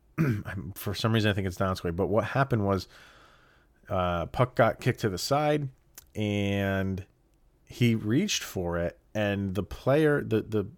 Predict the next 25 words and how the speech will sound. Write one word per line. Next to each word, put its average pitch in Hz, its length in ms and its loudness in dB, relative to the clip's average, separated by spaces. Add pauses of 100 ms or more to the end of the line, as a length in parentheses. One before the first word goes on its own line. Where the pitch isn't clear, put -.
(100)
the 101 160 -4
Saint 123 260 0
Louis 127 200 4
player 120 340 2
that 110 120 2
was 101 120 -2
in 98 80 -2
front 120 220 0
of 107 80 2
him, 90 120 0 (600)
just - 240 -2
tr-, - 140 0
just 135 280 -2 (220)
blew 110 260 2
a - 40 2
tire. - 360 2 (840)
And 110 440 2 (480)
because 127 720 2 (720)
he, - 340 2
the 107 260 2
Saint 127 260 0
Louis 120 200 6
player 117 260 4
fell 104 760 -2 (560)
as, 117 680 0